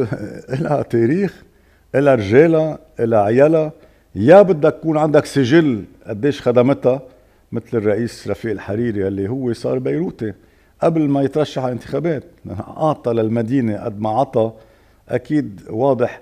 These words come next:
أو بده يكون حدًا، آه، بيعرف أهاليها وبيحب أصلًا الحب، العمل. هيدا، آه، سر ومفتاح النجاح بكل شيء،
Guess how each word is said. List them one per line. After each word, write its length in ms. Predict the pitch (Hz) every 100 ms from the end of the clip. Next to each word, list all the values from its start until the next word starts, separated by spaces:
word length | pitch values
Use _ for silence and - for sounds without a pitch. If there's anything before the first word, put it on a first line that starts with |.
| - _ _ -
أو 300 | 147 190 208
بده 400 | 190 - 123 143
يكون 280 | 151 165 165
حدًا، 520 | 131 147 151 147 139 -
آه، 380 | - 113 110 107
بيعرف 460 | 104 147 143 117
أهاليها 540 | 127 113 123 127 104 107
وبيحب 840 | 110 107 98 95 95 - 180 139 - _ _ -
أصلًا 400 | 131 - 120 113 - _ _ 101
الحب، 500 | 92 - 160 139 92 _ _ _ -
العمل. 580 | 92 107 143 120 120 117 - _ _ _ _
هيدا، 300 | - 143 127
آه، 760 | 123 123 - 98 95 - - 92
سر 380 | - 180 165 120 - _ _ _ -
ومفتاح 480 | 107 117 - 165 135
النجاح 440 | 120 120 120 135
بكل 300 | 110 113 196
شيء، 260 | - -